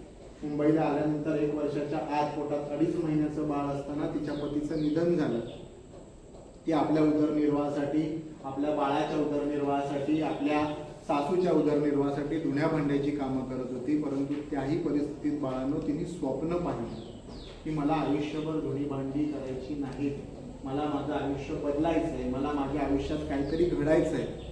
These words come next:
काहीतरी करायचं आहे. म्हणून ती एक पाऊल पुढे टाकून जिजाऊ शैक्षणिक सामाजिक संस्थेच्या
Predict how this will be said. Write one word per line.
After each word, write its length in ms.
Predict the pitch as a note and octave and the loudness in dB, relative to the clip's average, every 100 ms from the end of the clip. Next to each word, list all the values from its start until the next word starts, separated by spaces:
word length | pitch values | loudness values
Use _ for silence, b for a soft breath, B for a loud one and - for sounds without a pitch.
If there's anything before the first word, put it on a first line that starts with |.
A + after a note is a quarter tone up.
| - - | -10 -4
काहीतरी 420 | D3+ D3+ F3 F#3 | 2 4 10 10
करायचं 460 | F3+ D#3+ F3 E3+ - | 10 8 8 8 6
आहे. 120 | - - - - - - - | 0 -4 -8 -12 -14 -14 -6
म्हणून 220 | D#3 E3 | 0 2
ती 160 | E3 F3 | 4 6
एक 260 | E3 D#3+ D#3+ | 6 4 2
पाऊल 180 | D#3+ | 2
पुढे 340 | D#3+ D#3+ D#3 D#3+ | 4 4 4 4
टाकून 340 | D#3 E3 D#3+ | 2 0 0
जिजाऊ 320 | D3 C#3+ D#3+ | 2 4 4
शैक्षणिक 460 | D#3 D3 - D3+ - | 4 0 0 -2 -2
सामाजिक 460 | D3+ C#3+ C#3+ D3+ D3 | -2 -2 0 0 -2
संस्थेच्या 580 | D3+ D3 - D#3 E3 | -4 -6 -2 0 0